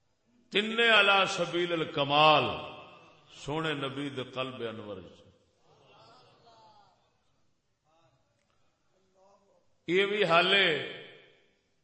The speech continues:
الفاظ نال میں حقیقت نو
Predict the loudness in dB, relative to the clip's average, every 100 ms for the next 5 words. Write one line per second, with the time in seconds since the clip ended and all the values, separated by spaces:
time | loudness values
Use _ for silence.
0 | _ _ _ -6 -6 -8 -4 0 2 2
1 | 2 2 0 -4 -10 -14 -20 -20 _ _
2 | _ _ _ _ _ _ _ _ _ _
3 | _ _ _ _ -10 -2 4 6 6 4
4 | -4 -12 -16 -20 -20 -20 _ _ _ _
5 | _ _ _ _ _ _ _ _ _ _
6 | _ _ _ _ _ _ _ _ _ _
7 | -12 -2 2 2 2 -2 -6 -12 -18 -20
8 | -20 _ _ _ _ _ _ _ _ _
9 | _ -12 -12 -10 -10 -10 -6 -6 -6 -12